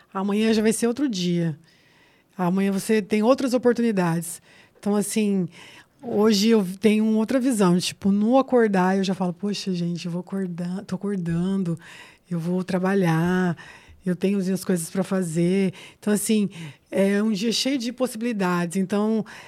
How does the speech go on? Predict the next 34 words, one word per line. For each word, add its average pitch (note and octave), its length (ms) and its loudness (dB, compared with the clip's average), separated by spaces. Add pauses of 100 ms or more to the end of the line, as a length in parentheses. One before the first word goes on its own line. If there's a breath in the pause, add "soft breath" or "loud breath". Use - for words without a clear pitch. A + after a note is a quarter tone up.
(240 loud breath)
é, G#3+ 180 2
a G3+ 60 4
gente, A3+ 200 2
às G#3 80 -2
vezes, G#3 360 0
às F#3+ 220 0
vezes A3+ 340 2
a G#3 80 2
gente A3 280 0
espera G#3+ 360 4
muito, A3+ 480 2 (280)
"Ah, B3 280 0
se, - 220 -6
ah, A#3 160 -8
se - 160 -14
quando D4 220 -2
eu D4+ 80 -2
comprar B3+ 340 0
tal A#3+ 180 2
coisa, A#3+ 280 4
eu A#3 40 0
vou A#3 100 -2
ser A#3 120 -2
feliz." G3+ 680 -2 (180)
Né? G3 220 2 (220 loud breath)
"Ai, A3+ 160 2
quando D4 240 2
eu D4 100 0
for B3 260 0
viajar, G#3+ 520 2
eu A3+ 80 2
vou G#3+ 80 0
ser G#3+ 160 -2
feliz." G3+ 320 0